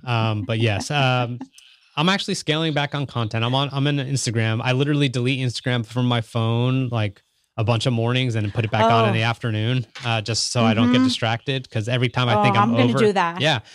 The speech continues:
Speaker 1: Every time I think I'm over doom scrolling, I'm not. So I already have, like, five or six stories for today, but I don't have the app open, right? I don't have the app on. I don't have it right now, but I'll put it on later and I'll do that. Um,
Speaker 2: Mm-hmm.
Speaker 1: but, uh, so Instagram, LinkedIn, and then I think I would say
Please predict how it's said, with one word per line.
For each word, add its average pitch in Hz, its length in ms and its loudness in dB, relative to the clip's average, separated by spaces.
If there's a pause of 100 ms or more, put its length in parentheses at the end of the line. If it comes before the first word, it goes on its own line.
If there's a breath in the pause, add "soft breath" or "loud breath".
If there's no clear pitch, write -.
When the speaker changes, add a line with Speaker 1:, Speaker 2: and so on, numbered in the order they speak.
(140 loud breath)
Speaker 1:
Every 175 200 0
time 185 180 -2
I 160 80 0
think 165 160 0
I'm 139 100 0
over 139 200 2
doom 127 220 -2
scrolling, 147 380 -2
I'm 113 120 -2
not. 110 260 -2
So 135 80 0
I 139 120 4
already 175 200 2
have, 139 260 0
like, 107 220 -4 (580 loud breath)
five 135 220 2
or 131 60 0
six - 200 -4
stories 139 540 0
for 131 160 -2
today, 123 320 2
but 120 260 -6
I 113 60 -2
don't 123 140 0
have 117 100 -2
the 120 80 -2
app 165 240 -2
open, 107 260 -4
right? 107 220 -4
I 117 80 0
don't 143 160 2
have 147 80 2
the 135 80 -2
app 139 240 -2
on. 117 380 -2
I 110 80 -4
don't 170 100 0
have 139 260 0
it 170 220 0
right 117 200 -2
now, 107 200 -4
but 117 140 -2
I'll 117 120 2
put 143 200 -2
it 139 60 -2
on 139 200 0
later 120 300 0
and 117 200 -2
I'll 123 60 -2
do 175 160 -4
that. 95 220 -6 (580 loud breath)
Um, 123 360 2
Speaker 2:
Mm-hmm. 113 40 2
Speaker 1:
but, 120 180 0
uh, 117 320 -2
so 120 640 -2
Instagram, 147 580 2
LinkedIn, 131 580 2
and 120 160 0
then 117 140 2
I 113 160 -2
think 127 260 -2
I 120 120 2
would 120 100 -2
say 123 120 0